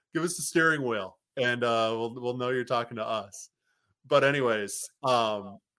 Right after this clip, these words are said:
eh, on a, on a more, I guess, I guess this is all, we're talking about sports, right? So it can't be,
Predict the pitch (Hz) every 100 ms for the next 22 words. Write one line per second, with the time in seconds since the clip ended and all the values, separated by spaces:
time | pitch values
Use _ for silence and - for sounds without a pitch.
0 | 165 165 151 139 147 139 131 135 131 117
1 | 107 _ - - 123 120 110 - - 160
2 | 170 156 139 120 120 113 - - 123 131
3 | 127 110 85 - - 87 92 - - 98
4 | 92 - 107 104 135 113 107